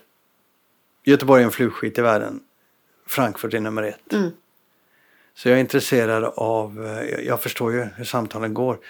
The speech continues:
Speaker 1: Det gäller att hitta en lösning i en situation som annars kan bli otroligt farlig för branschen. Så Frankfurt gör något liknande då, det förstår jag. Oavsett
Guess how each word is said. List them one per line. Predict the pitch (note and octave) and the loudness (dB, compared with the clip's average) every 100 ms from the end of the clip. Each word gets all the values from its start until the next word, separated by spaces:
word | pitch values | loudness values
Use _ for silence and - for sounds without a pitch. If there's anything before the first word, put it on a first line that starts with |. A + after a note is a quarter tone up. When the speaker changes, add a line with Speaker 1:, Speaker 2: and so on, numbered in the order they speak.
| - - | -16 -4
Speaker 1:
Det | B2+ | 2
gäller | A#2+ G#2+ A2+ | 2 2 -2
att | G#2 | -6
hitta | - - - _ - C3 B2+ - _ _ _ - | -6 -6 -8 _ -4 -2 -2 -12 _ _ _ -4
en | B2 B2 | -2 2
lösning | C#3 A2 - - A2 A2+ _ - - | 4 2 0 -8 -10 -12 _ -20 -8
i | B2 | -2
en | A#2+ | -2
situation | - G#2+ - A2+ - A2+ A2 | -4 -8 -4 -4 -4 -8 -8
som | B2+ C3+ | -6 -4
annars | A#2 G#2+ - | -4 -4 -6
kan | A#2 A2+ | -8 -6
bli | A2+ - _ | -8 -10 _
otroligt | D#3+ C3+ C3+ - D#3+ D3 G#2+ - | -6 -6 -6 -6 -2 -2 -4 -6
farlig | - A#2 A2+ A2+ | -4 -4 -4 -8
för | - B2+ | -10 -12
branschen. | A#2+ A2+ G#2+ - C3+ _ _ _ _ _ _ _ _ _ _ | -8 -8 -8 -12 -12 _ _ _ _ _ _ _ _ _ _
Så | - - C3 B2 B2 - _ _ _ _ _ _ _ _ | -12 0 4 6 4 0 _ _ _ _ _ _ _ _
Frankfurt | - A#2 G#2+ - C3+ - _ _ _ - | -2 0 0 0 -2 -4 _ _ _ -2
gör | C3 A2+ | 0 0
något | A#2 A#2 | -4 -4
liknande | A2+ - A2+ A#2 | -4 -4 -8 -8
då, | A2+ A2 | -10 -10
det | A#2 | -12
förstår | - A#2+ A2+ G#2 | -10 -10 -8 -8
jag. | A#2 - _ _ _ _ - | -8 -14 _ _ _ _ -8
Oavsett | B2 A#2 - A2 - | -4 -2 -2 -4 -6